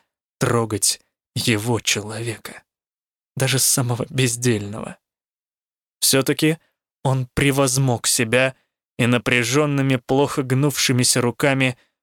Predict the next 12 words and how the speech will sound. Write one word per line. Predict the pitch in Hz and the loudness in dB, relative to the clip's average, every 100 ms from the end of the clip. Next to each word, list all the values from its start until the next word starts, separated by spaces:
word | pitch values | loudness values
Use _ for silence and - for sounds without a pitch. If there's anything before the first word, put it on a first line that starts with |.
| - | -12
второй | - - 127 135 165 | -6 0 2 4 2
раз | 156 135 139 - | 2 2 0 -2
поднял | - 135 131 135 143 | -2 0 0 0 -2
тяжелый | 139 147 120 120 120 120 | 0 0 2 2 2 0
щит, | - - - - _ _ _ _ _ _ _ - | 0 0 -4 -14 _ _ _ _ _ _ _ -4
как | 151 127 | -2 0
и | 120 | -2
прежде, | - 120 147 127 147 147 _ _ _ _ | 0 2 2 2 0 0 _ _ _ _
вогнутый | 139 113 156 160 156 151 151 | -4 0 2 2 0 0 0
стороной | 143 - 151 127 107 113 113 117 _ _ _ - | 0 0 0 0 -2 -2 -2 -4 _ _ _ -8
к | 120 | -2
ним. | 110 104 | -2 -2